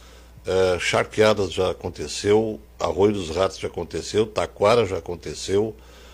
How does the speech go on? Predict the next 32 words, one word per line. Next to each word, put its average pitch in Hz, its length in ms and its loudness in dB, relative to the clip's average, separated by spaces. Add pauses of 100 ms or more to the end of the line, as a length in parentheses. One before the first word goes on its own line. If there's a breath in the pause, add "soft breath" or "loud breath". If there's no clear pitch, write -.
(280 loud breath)
Encruzilhada 110 840 2
está 98 280 0
atrás, 107 680 0 (120)
inclusive, 90 440 -6
do 90 100 -8
Vila 90 260 0
Nova 92 380 0
para 82 220 -6
fazer 87 380 -4
esse - 160 -8
mesmo 95 280 -2
tipo 90 220 -10
de 78 100 -14
procedimento, 80 760 -8 (520 loud breath)
e 165 140 -6
vários 143 720 4
outros 127 240 2
municípios. 98 800 -6
Camaquã 123 640 2
está 107 220 -2
numa 104 180 -2
situação 98 400 -4
complicada, 123 960 2 (460 loud breath)
que 101 280 -2
não 98 280 0
vai, 104 420 4 (400 loud breath)
eu 95 80 2
não 104 140 2
tenho 107 180 0
nenhuma 143 280 2
dúvida 120 300 -4
que, 80 440 -6